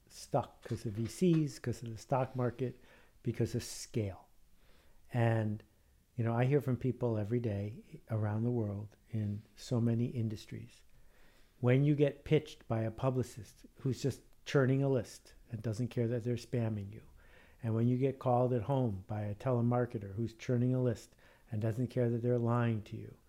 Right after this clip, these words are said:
or you talk to a vice president at a bank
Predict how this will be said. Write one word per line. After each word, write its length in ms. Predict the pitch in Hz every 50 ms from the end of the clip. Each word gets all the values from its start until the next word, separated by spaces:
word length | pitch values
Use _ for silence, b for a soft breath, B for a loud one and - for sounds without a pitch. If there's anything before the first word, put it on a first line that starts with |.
| b b b b b b b -
or 340 | 123 117 117 113 110 113 - 196 -
you 300 | 123 120 120 117 120 131 - - - - _ -
talk 320 | - 127 123 120 - -
to 140 | - 127 117
a 40 | 107
vice 260 | 107 113 117 113 -
president 640 | - - - 127 117 107 123 107 110 110 107 -
at 120 | - 107 104
a 40 | 101
bank 460 | 98 123 120 120 113 104 - -